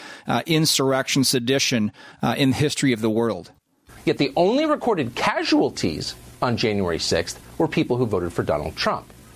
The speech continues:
Speaker 2: The first among them was the thirty-four-year-old woman from Georgia called Rosanne Boyland. Authorities first announced that Boyland died of a, quote, "medical emergency." Later video footage suggested she may have accidentally been trampled by the crowd. We're still not sure.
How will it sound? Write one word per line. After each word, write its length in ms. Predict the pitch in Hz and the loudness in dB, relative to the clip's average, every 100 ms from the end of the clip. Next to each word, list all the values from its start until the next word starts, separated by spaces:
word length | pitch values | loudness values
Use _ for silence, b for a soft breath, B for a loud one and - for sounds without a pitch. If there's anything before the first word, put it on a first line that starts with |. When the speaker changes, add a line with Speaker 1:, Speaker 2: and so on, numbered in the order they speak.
| B - | B -4
Speaker 2:
The 80 | |
first 240 | - 139 - | 0 0 0
among 320 | 135 247 190 | 0 2 2
them 220 | 123 143 | 0 0
was 180 | - 113 | 0 0
the 80 | 120 | 0
thirty-four-year-old 680 | 156 131 117 175 170 143 110 | 0 0 0 2 4 4 2
woman 220 | 101 98 | 0 0
from 200 | 110 98 | 0 2
Georgia 380 | 214 220 151 143 | 2 2 2 0
called 320 | - 123 104 | 0 -2 0
Rosanne 520 | 101 107 98 101 90 | 2 2 2 0 0
Boyland. 540 | - 123 110 80 - - B B - | 0 0 0 -4 -12 -18 B B -6
Authorities 400 | 113 123 107 101 | -2 0 0 0
first 320 | 220 233 226 | 0 0 0
announced 340 | 196 107 95 | 0 0 -2
that 160 | - 98 | -4 -2
Boyland 340 | 127 127 120 | 0 2 2
died 200 | 113 110 | 2 0
of 60 | 104 | 0
a, 40 | |
quote, 340 | - 127 113 120 | -2 -2 -2 0
"medical 600 | 107 139 208 - 90 78 | 2 4 2 0 -4 -2
emergency." 580 | 98 92 80 76 - - - B B B B | 0 0 -2 -8 -6 -8 -10 B B B B
Later 240 | 131 113 | 0 2
video 400 | 98 170 247 190 | 0 0 2 0
footage 340 | 113 - 107 92 | 0 -2 0 0
suggested 440 | 98 107 104 107 | 0 0 0 -2
she 140 | 101 113 | 0 2
may 120 | 104 | 0
have 120 | 95 - | -2 -2
accidentally 760 | 120 - - 101 196 214 113 | -4 -2 -4 0 0 2 0
been 220 | 101 113 113 | 0 -2 -2
trampled 520 | - 92 104 95 - | -4 -2 -2 -4 -2
by 100 | 107 | -2
the 100 | 101 | -2
crowd. 340 | - 226 113 | -2 -2 0
We're 100 | 139 | -2
still 220 | 196 - 107 | -2 -2 -2
not 220 | 90 - | -4 -4
sure. 360 | - 190 101 | 0 2 0